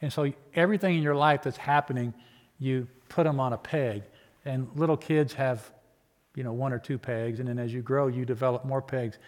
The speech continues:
Maybe those pegs come from a biblical worldview from the Scripture. Maybe they don't. Maybe they came from somewhere else. And those pegs,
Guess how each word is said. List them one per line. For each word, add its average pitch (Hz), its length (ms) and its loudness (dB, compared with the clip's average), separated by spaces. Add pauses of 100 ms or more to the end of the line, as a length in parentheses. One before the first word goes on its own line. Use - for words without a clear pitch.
(160)
Maybe 190 240 2
those 156 240 4
pegs 143 480 0 (720)
come 151 280 2
from 135 520 0
a 135 80 -4
biblical 139 460 0
worldview 131 440 -2
from 127 140 -8
the 107 40 -8
Scripture. 143 360 -4
Maybe 165 260 2
they 139 160 2
don't. 127 320 0
Maybe 139 180 -2
they 139 120 0
came 135 240 -4
from 117 160 -8
somewhere 123 340 -4
else. 127 220 -2 (500)
And 143 180 0
those 143 240 2 (120)
pegs, 151 640 6